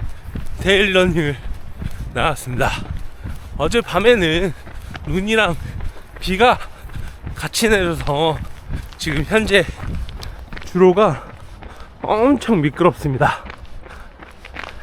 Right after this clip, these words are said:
그럼에도 불구하고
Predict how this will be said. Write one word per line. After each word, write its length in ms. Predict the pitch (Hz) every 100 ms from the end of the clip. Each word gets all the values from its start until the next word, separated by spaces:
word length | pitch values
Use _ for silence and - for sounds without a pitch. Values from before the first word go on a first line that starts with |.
| - - - - - - - - - - - - - - - - - - - - - - - - - -
그럼에도 480 | - 165 185 180 180
불구하고 720 | 165 196 202 180 240 294